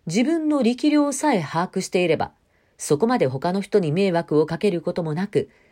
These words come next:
自分のペースで淡々と進めることができます。感情の割り切りと切り替えも上手で、我が道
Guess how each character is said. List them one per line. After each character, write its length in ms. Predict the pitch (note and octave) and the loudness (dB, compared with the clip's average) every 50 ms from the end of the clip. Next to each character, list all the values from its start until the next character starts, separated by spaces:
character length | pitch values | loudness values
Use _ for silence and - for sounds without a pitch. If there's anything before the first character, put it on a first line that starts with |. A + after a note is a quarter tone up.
| _ _ _ _ _ - | _ _ _ _ _ -8
自 180 | C#3 C3 D#3 D3+ | -4 -2 0 2
分 220 | F#3 A3 A3 G#3+ | 4 4 4 4
の 120 | G#3+ G#3 | 2 0
ペ 180 | G#3 G#3 F#3+ F#3+ | 0 0 0 0
ー 40 | F#3 | -2
ス 140 | - - C3 | -2 -2 -2
で 160 | B2 A2+ A2 | -2 -2 -4
淡 280 | - - D3+ F3 A3 | -6 -8 -6 -6 -6
々 220 | - D4+ D4+ D4 D4 | -4 -4 -6 -6 -2
と 220 | - B3 A#3+ A#3+ | 0 2 2 2
進 240 | A3+ - - - G3+ | 0 -2 -4 0 2
め 100 | G#3 G3+ | 2 2
る 80 | G3+ G3+ | 2 0
こ 100 | G3 F#3+ | 0 -2
と 80 | F#3+ | -2
が 120 | D#3 A#2 G#2 | -2 -4 -4
で 100 | G#2 G#2+ | -6 -6
き 100 | - G#2 | -6 -6
ま 120 | G2+ B2 | -6 -6
す。 160 | - - - _ _ _ _ _ _ _ _ _ _ _ _ _ _ _ _ _ _ _ _ _ _ _ _ _ _ _ - | -8 -10 -16 _ _ _ _ _ _ _ _ _ _ _ _ _ _ _ _ _ _ _ _ _ _ _ _ _ _ _ -6
感 240 | - D#3+ E3+ F#3+ F#3 | -2 -2 0 0 0
情 240 | D#3 F3+ F3 E3+ | 0 2 2 2
の 140 | D#3+ D#3+ D3+ | 2 2 0
割 220 | C3+ C3 D3 G3 G3+ | 0 0 0 -2 -2
り 20 | |
切 120 | - G#3+ G3+ | 0 0 0
り 120 | G#3 G3+ | 0 0
と 340 | - - F#3+ F3+ - - - _ | 0 0 0 0 0 0 -4 _
切 160 | - - D3 | -12 -6 -4
り 100 | B2+ D#3 D3+ | -4 -4 -2
替 160 | - E3+ E3+ | -2 -2 -2
え 40 | E3+ | -2
も 160 | E3+ E3+ D3+ | -2 -2 -2
上 220 | C#3 D#3+ F3+ G3+ | 0 0 0 -2
手 80 | G3 F3+ | -2 -2
で、 240 | - A2+ G2 - _ _ _ _ _ _ _ _ _ _ _ - | -2 -2 -2 -4 _ _ _ _ _ _ _ _ _ _ _ -2
我 180 | D3 F#3 C#4 D4+ | 0 2 2 2
が 200 | D4+ C#4+ B3+ A3 | 0 0 0 2
道 120 | G#3 G#3+ | 0 0